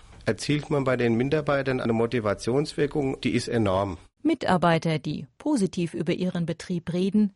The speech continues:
Speaker 2: werben auf diese Art und Weise für das Unternehmen. Heißt, sie setzen sich mehr für das Unternehmen ein. Mehr noch,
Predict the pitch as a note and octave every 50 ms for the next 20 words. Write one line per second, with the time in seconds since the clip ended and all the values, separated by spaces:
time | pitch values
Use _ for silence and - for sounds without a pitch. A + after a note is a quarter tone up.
0 | _ - E3 E3+ A3+ B3+ B3+ F3 D#3+ D3 C#3+ D3+ - - - E3+ E3+ F#3 D#3+ F#3
1 | F3 D#3+ - - F#3+ F#3 D#3+ F#3 F3+ F3+ F3+ E3+ F#3 - - G#3+ F#3+ G3+ G3 -
2 | - G3+ G3+ G3 G#3+ G3+ F#3+ F3 D#3+ D3+ C#3+ C#3+ - - _ _ _ _ _ _
3 | - - D#3+ D#3+ F#3 B3+ D4 - - - - _ _ - D#3+ D3+ E3+ D#3 - -
4 | - E3+ D3 D#3 D3+ - - E3+ E3+ E3+ E3+ E3+ E3 - - F#3 F3 E3+ - -
5 | - F#3 - F#3 F3+ F3 F3 F#3+ G3 A3 A#3 - - - - - - - _ _
6 | _ _ _ _ C4+ D4 C#4+ G#3+ D#3 B2+ - - -